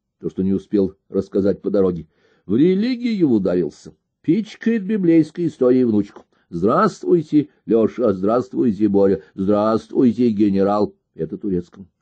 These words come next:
"А невестка, она у нас врач, знакомит ее с теорией эволюции и все такое. И вот представьте, какая каша у ребенка в голове.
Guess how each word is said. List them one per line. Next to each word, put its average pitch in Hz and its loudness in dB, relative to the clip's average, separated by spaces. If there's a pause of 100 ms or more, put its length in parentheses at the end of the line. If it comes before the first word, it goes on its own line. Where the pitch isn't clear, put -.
(420)
"А 104 -2
невестка, 110 2
она 117 0
у 120 2
нас 110 0
врач, 107 -2 (300)
знакомит 120 0
ее 147 4
с - -8
теорией 135 4
эволюции 143 2
и 113 -2
все 127 0
такое. 113 2 (460)
И 110 2
вот 220 2
представьте, 196 0
какая 160 2
каша 135 -2
у 123 6
ребенка 110 2
в 104 -2
голове. 98 0